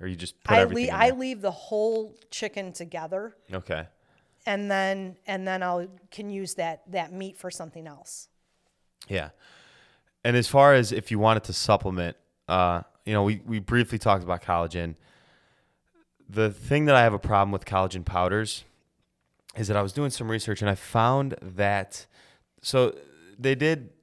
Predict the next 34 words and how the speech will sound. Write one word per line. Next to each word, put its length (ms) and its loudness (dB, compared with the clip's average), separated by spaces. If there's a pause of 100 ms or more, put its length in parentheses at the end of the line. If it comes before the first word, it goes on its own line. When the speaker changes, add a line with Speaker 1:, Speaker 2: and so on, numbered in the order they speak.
(160)
Speaker 1:
uh, 300 -2
they 100 0
did 220 -2
fourteen 560 -2
studies 800 -2
with, 280 -10
well, 120 -10
not, 380 -8
sorry, 280 -2
one 260 0
study 320 -2 (300)
with 100 -14
fourteen 520 -10
different 260 -10
collagen 380 -4
powders. 440 -4 (480)
And 160 -2
they 80 2
found 480 -4
that 140 -10
the 80 -16
collagen 880 -8 (460)
that 240 -2
comes 280 -2
from, 180 -10
collagen 400 0
is 100 -6
obviously 340 -2
made 240 -4
from 180 -16
grinding 600 -4
up 220 -8 (720)
pig 260 -4
parts, 640 2